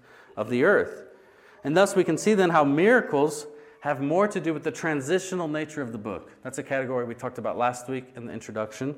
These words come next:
Meaning the miracles are given by the Spirit because of the unique time in salvation history, because of the, the transitional nature of the period of history.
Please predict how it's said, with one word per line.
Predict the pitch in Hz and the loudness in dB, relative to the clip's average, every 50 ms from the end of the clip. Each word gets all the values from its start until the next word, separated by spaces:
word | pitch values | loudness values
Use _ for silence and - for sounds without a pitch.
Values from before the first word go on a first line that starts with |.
| - - - _ _ _ _ _ _ _ _ _ _ _ _ _ _ _ _ _ _ _ _ _ _ _ - - - _ _ _ - - _ _ _ | -12 -18 -20 _ _ _ _ _ _ _ _ _ _ _ _ _ _ _ _ _ _ _ _ _ _ _ -20 -20 -20 _ _ _ -20 -20 _ _ _
Meaning | 151 165 175 175 170 160 117 139 | 2 2 4 4 4 2 2 2
the | 143 | 2
miracles | 139 139 147 170 196 220 208 214 190 170 143 | 4 4 4 6 4 4 4 4 2 2 4
are | 147 135 | 2 2
given | 127 139 151 147 156 151 | 2 2 2 2 2 2
by | 139 135 131 | 2 2 2
the | 127 127 | 0 -2
Spirit | - - - - 135 123 117 117 127 151 - - - - - 131 | -6 -8 -8 -6 -4 -2 -2 0 -2 -2 -4 -8 -12 -20 -14 -12
because | 139 131 170 160 143 | -8 -4 -2 0 0
of | 147 135 131 | 0 -2 -2
the | 143 139 | -4 -6
unique | 131 135 151 165 160 170 170 165 - - - | -6 -4 -4 -2 -2 -2 -2 -4 -8 -12 -8
time | - - 185 190 196 196 196 185 156 | -4 -2 0 2 2 2 2 0 -2
in | - 127 | -2 -6
salvation | 123 - - 123 110 101 107 101 92 - - 98 90 | -6 -4 -4 -4 -2 -2 -4 -6 -8 -10 -12 -14 -16
history, | - - 104 - - - - 71 | -14 -16 -16 -16 -18 -18 -18 -18
because | 101 104 110 120 117 | -14 -12 -10 -10 -10
of | 120 113 | -8 -4
the, | 117 113 110 | -4 -4 -4
the | - 98 123 123 | -4 -4 -8 -8
transitional | - - 151 143 131 120 120 156 160 160 - 165 151 143 131 | -6 -6 -4 -4 -4 -2 -2 -2 -2 -2 -4 -4 -4 -2 -2
nature | 120 117 120 123 131 143 165 170 165 - - - 127 120 113 113 | -2 -2 -2 -2 -2 -2 -2 -4 -6 -8 -10 -6 -4 -4 -2 -4
of | - - - 113 110 117 | -4 -6 -8 -10 -10 -10
the | 113 | -14
period | - - 120 113 107 101 98 92 90 | -14 -12 -10 -10 -8 -8 -8 -10 -12
of | 85 - | -12 -12
history. | - 104 92 - - - - 87 90 90 92 | -12 -12 -12 -12 -16 -16 -12 -10 -10 -10 -10